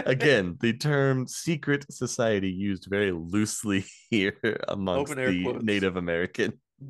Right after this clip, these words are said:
Speaker 2: Big
Speaker 1: Yes.
Speaker 2: old open air quotes.
Speaker 1: <laughs> Uh, all the masks, new or old,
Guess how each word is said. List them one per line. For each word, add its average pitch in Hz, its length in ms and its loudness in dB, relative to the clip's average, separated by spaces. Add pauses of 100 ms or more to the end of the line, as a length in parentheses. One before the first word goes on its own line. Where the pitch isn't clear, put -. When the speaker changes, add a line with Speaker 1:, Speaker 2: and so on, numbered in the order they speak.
Speaker 2:
Big 165 200 2
Speaker 1:
Yes. 147 40 -2
Speaker 2:
old 156 280 2
open 131 260 0
air 120 180 -4
quotes. - 600 -10 (180)
Speaker 1:
<laughs> - 220 -2 (1000)
Uh, 123 400 4
all 143 240 4
the 147 140 2
masks, 107 560 -2 (120)
new 135 680 2 (480)
or 131 340 4
old, 82 380 2